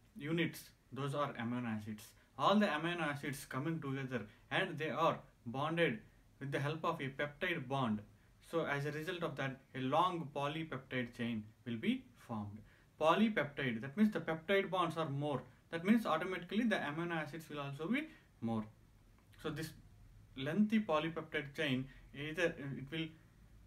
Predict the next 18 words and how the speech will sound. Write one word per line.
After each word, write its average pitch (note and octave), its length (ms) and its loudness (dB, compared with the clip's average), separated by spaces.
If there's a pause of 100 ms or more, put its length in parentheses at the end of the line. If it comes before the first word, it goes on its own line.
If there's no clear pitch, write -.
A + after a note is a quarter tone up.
(220)
like D#3+ 240 4
that E3+ 180 4
only E3 380 -2 (120)
in D3 140 -4
a D#3 60 -2
primary D#3 360 0
structure E3 420 -4 (220)
or D#3 260 2 (180)
it C#3 160 -8
will D#3+ 180 -2 (240)
start C#3+ 400 2
folding D3 480 -2 (220)
into C#3 200 -4
form C3+ 440 -4
in C3 100 -4
the B2 180 -2 (340)
secondary C3+ 420 -2
and A3+ 120 2